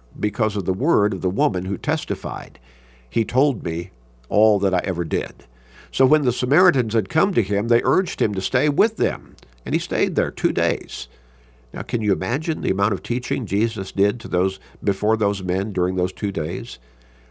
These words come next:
Verse forty-one, "And many more believed because of his own word. Then they said to the woman,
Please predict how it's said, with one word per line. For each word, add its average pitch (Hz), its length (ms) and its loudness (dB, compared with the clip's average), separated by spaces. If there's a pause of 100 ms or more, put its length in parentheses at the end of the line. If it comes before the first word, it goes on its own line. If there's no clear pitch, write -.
(280)
Verse 135 180 2
forty-one, 147 500 4
"And 113 180 0
many 175 220 4
more 180 320 6
believed 90 640 -2
because 127 360 2
of 131 80 2
his 131 160 2
own 214 320 2
word. 73 440 -2 (760)
Then 131 220 2
they 127 140 4
said 123 300 2
to 117 100 0
the 101 80 2
woman, 98 460 0